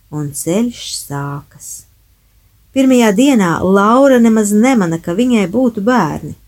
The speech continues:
jo Elīza aktīvi ar visiem draudzējas, čāpodama te vienam, te otram pie rokas, bet Daniela ratiņi ir uz izķeršanu. Grupā ir daudz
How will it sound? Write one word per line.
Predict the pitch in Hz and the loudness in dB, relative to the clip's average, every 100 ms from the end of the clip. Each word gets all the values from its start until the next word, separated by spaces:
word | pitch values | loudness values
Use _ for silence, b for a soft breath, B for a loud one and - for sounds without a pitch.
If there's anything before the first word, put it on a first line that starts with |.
| _ _ _ _ | _ _ _ _
jo | 185 - | -4 -2
Elīza | 269 311 294 240 202 196 | 2 4 4 4 2 0
aktīvi | - 302 - - 269 254 247 220 | 0 -2 -4 -8 -2 2 2 2
ar | - 185 | 0 -2
visiem | 180 220 - 185 170 170 | -2 -4 -2 -2 0 0
draudzējas, | 196 262 247 202 190 180 180 - | 2 2 2 2 2 0 -4 -6
čāpodama | 185 196 196 175 165 165 | -4 -4 -2 -2 -2 -2
te | 180 175 | -4 -2
vienam, | 285 403 311 202 | 0 2 2 0
te | 185 160 | -2 -2
otram | 202 285 262 208 | 2 2 0 -2
pie | 202 190 | -2 2
rokas, | 220 196 - - - _ _ _ _ _ - | 2 2 -2 -10 -10 _ _ _ _ _ -6
bet | 165 156 | -4 -4
Daniela | 147 170 185 175 165 165 165 | -2 0 0 2 2 2 2
ratiņi | 233 370 _ _ 175 156 - | 0 -2 _ _ -2 -2 -4
ir | 196 196 180 | 0 2 2
uz | 165 160 | 0 -2
izķeršanu. | 160 - 165 156 - - 156 156 - _ _ _ _ _ - | -2 -4 -6 -6 -8 -10 -8 -10 -14 _ _ _ _ _ -10
Grupā | 196 240 233 208 190 | -4 -2 0 0 0
ir | |
daudz | 175 190 196 214 220 | 2 0 2 0 -2